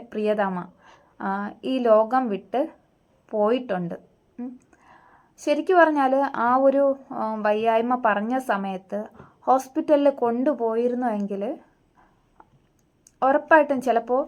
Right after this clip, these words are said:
ആ ഒരു വ്യക്തി രക്ഷപ്പെട്ടേനെ. അപ്പോൾ നാളത്തേക്ക് എന്ന് പറഞ്ഞിട്ട് ഇതിൽ,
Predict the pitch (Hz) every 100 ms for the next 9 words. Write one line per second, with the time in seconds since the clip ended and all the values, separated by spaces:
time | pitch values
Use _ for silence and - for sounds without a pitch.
0 | - 247 220 220 214 202 - 269 320 -
1 | 269 277 - 285 233 220 190 - - _
2 | _ _ - - _ _ _ _ _ _
3 | _ _ _ _ - 320 311 269 262 302
4 | 349 359 359 311 320 285 277 247 220 226
5 | 220 226 277 302 - _ _ _ _ _
6 | _ _ - - _ 269 311